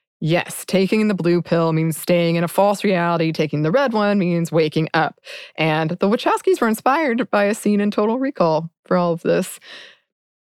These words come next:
Taking the red pill also implied you got cool fighting skills. Um, you got to take on the man. As the internet and technology and concerns about A I became more ubiquitous, it got co-opted by bad faith internet people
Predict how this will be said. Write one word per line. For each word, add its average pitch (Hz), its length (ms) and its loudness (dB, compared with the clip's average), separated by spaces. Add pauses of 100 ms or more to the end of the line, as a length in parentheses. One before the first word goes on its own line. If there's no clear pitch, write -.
(380)
Taking 226 320 2
the 214 80 2
red 190 240 0
pill 185 160 4
also 220 300 0
implied 170 440 0
you 160 140 0
got 156 240 0
cool 175 240 2
fighting 202 500 0
skills. 190 960 0
Um, 160 260 0
you 156 60 0
got 151 220 -2
to 156 240 2 (320)
take 196 280 0
on 185 200 2
the 147 100 0
man. 165 720 0 (380)
As 170 220 0
the 196 100 2
internet 220 320 0
and 165 100 -6
technology 185 500 0
and 170 80 0
concerns 180 380 0
about 170 180 0
A 165 160 2
I 165 140 -2
became 160 320 -2
more 151 160 0
ubiquitous, 190 880 0
it 175 140 0
got 185 240 0
co-opted 233 520 0
by 185 140 2
bad 170 400 0
faith 175 360 0
internet 160 360 0
people 151 540 0